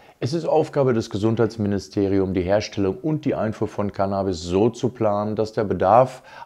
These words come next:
auf dem Staatsgebiet entsprechend der Mitteilung der einzelnen Regionen gedeckt ist." Demnach sei Rom schuld, wenn es im, äh, gesamten Vinschgau keine Apotheke gibt, die medizinisches Cannabis verteilt.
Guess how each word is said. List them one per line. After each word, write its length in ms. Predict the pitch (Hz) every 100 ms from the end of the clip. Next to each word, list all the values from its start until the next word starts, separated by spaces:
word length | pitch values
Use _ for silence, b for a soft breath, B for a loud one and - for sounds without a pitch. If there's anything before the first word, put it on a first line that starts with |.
| -
auf 220 | 110 -
dem 160 | 127 120
Staatsgebiet 720 | - 101 107 - 98 104 95
entsprechend 760 | 101 104 - - 123 - 123 B B -
der 80 | 95
Mitteilung 500 | 98 107 104 101 98
der 140 | 87
einzelnen 420 | 80 113 - 110 101
Regionen 480 | 98 92 90 104
gedeckt 380 | 101 131 107 -
ist." 400 | - - - - _ - B B -
Demnach 640 | 110 117 117 113 107 - _
sei 200 | 104 101
Rom 360 | 98 92 113 131
schuld, 420 | - 123 127 127 B B B -
wenn 260 | 92 104
es 160 | 110 -
im, 420 | 110 101 101 98 b b b b b _
äh, 240 | 113 101 98
gesamten 640 | 101 95 101 117 117 101
Vinschgau 440 | 110 107 - 110
keine 300 | 101 104 110
Apotheke 560 | 98 95 101 - 95 90
gibt, 420 | 90 107 107 -
die 60 | 107
medizinisches 680 | 101 98 - 117 104 104 -
Cannabis 420 | 113 104 107 110
verteilt. 560 | 127 123 98 80 -